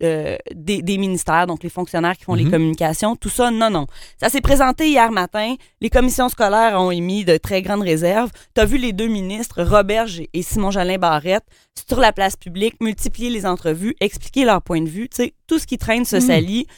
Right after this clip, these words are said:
Speaker 1: Avec le gouvernement Legault, on laisse rien salir. On se dépêche de remettre, euh, les pendules à l'heure puis d'exprimer sa position. Puis je pense que ça, ça les sert bien jusqu'à maintenant.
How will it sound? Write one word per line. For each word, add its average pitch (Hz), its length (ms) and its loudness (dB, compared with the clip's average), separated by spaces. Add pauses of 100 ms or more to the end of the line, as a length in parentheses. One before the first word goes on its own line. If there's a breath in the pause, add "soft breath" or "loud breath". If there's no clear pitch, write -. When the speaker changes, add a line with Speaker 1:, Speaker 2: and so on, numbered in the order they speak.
(180 soft breath)
Speaker 1:
Avec 220 240 2
le 240 100 2
gouvernement 202 460 0
Legault, 185 360 -2
on 170 140 2
laisse 170 220 0
rien 220 240 -4
salir. 170 540 -2
On 156 120 -2
se 143 60 -8
dépêche 214 400 2
de 156 100 0
remettre, 165 500 0
euh, 147 140 0
les 156 140 -2
pendules 165 380 -2
à 156 100 2
l'heure 190 180 0
puis - 120 -14
d'exprimer 170 560 -4 (340 soft breath)
sa 165 120 -2
position. 202 520 0
Puis - 160 -6
je - 40 -8
pense 233 220 2
que 175 100 -2
ça, 240 140 -4
ça 170 160 0
les 156 140 0
sert 160 340 2
bien 175 360 -2
jusqu'à 180 280 0
maintenant. 160 460 0